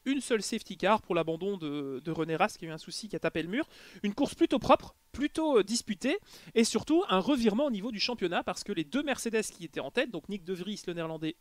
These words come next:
et Stoffel Van Dorn, eh bien, ont fait zéro pointé, puisque Nick De Vries est parti avec quarante places de pénalité,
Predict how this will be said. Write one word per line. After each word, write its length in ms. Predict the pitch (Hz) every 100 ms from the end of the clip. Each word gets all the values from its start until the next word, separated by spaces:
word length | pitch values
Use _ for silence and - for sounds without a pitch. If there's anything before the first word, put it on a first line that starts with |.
| 180
et 80 |
Stoffel 320 | 160 170 156 147
Van 120 | 139
Dorn, 200 | 170 262
eh 80 | 160
bien, 120 | 160
ont 40 |
fait 140 | - 240
zéro 260 | 165 180
pointé, 360 | 226 165 - 196 - - - -
puisque 220 | - 170
Nick 140 | 185
De 80 | 202
Vries 200 | 185 220 -
est 60 |
parti 240 | - - 202
avec 180 | 160
quarante 320 | - 240 220 -
places 200 | 220 165
de 80 | 180
pénalité, 560 | 175 151 151 - 311